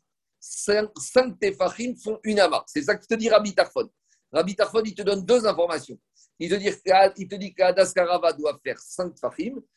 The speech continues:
et il te rappelle qu'il considère que cinq Tfachim, c'est ce qui permet d'arriver à une Ama. Alors, en tout cas, Amar Rava, Rava, il a dit, Sharare Mare Rabbi Tarfon.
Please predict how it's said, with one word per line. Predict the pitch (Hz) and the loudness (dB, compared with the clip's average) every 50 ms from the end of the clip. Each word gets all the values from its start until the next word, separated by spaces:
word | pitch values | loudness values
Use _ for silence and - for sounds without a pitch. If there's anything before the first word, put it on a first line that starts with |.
| _ _ _ _ _ | _ _ _ _ _
et | - 185 | 4 4
il | 220 226 208 | 4 4 2
te | - - | 4 6
rappelle | 226 226 214 214 214 214 226 220 190 - | 6 8 8 6 4 4 0 -2 -2 -2
qu'il | - - 190 - | -6 -12 -20 -16
considère | _ 208 196 185 - - 202 175 196 196 175 - - | _ -12 -12 -12 -12 -14 -4 0 2 2 2 2 0
que | - 160 | -4 -6
cinq | 143 - - - 202 196 185 | -6 -4 -4 -4 -4 -4 -6
Tfachim, | - - 170 147 - - 208 247 277 277 - _ _ _ _ _ | -6 -4 -4 -4 -2 -2 -2 -2 -2 -4 -8 _ _ _ _ _
c'est | - - - 196 190 | -16 -6 -4 -4 -4
ce | 185 | -4
qui | - - 180 | -6 -10 -2
permet | 180 - 180 185 190 214 214 | 4 6 6 6 6 4 4
d'arriver | 202 185 180 180 185 190 208 | 4 4 4 2 0 2 4
à | 196 180 | 4 4
une | 180 185 190 190 180 | 4 2 -2 -6 -6
Ama. | 175 160 147 - - _ _ _ _ _ _ _ _ _ _ _ _ | -6 -6 -6 -10 -16 _ _ _ _ _ _ _ _ _ _ _ _
Alors, | - 156 180 180 165 - - | 6 8 8 8 8 6 2
en | - 170 175 | 0 0 0
tout | 170 165 160 | 0 -2 -6
cas, | - 233 233 220 190 185 190 | 0 4 4 6 6 6 6
Amar | 180 175 170 165 156 143 | 4 2 -2 -4 -4 -4
Rava, | 139 139 135 131 170 208 190 156 160 165 151 - - 127 123 | -6 -6 -4 -2 -2 -2 0 0 -2 -2 -4 -8 -12 -10 -8
Rava, | 123 135 143 135 175 214 | -6 -6 -4 -4 -4 -4
il | 196 175 156 139 | -4 -4 -4 -4
a | 135 131 | -4 -4
dit, | 135 135 196 196 180 175 180 190 185 165 _ _ _ _ _ | -4 -8 -12 -10 -10 -8 -10 -10 -12 -14 _ _ _ _ _
Sharare | - - - - - - - 208 190 180 180 165 160 170 170 170 170 175 175 208 220 202 196 196 196 | -10 -8 -6 -6 0 4 6 8 8 8 8 6 4 2 2 2 2 0 -2 -2 -2 0 0 -2 -2
Mare | 180 180 175 170 170 170 160 175 196 214 196 180 175 170 160 147 | -4 -6 -4 -4 -4 -4 -4 -2 0 0 0 0 0 -2 -2 0
Rabbi | 156 160 160 151 160 175 135 | -2 -2 -2 -4 -8 -10 -6
Tarfon. | - 147 127 - - 143 123 95 | -6 -6 -6 -6 -6 -8 -8 -8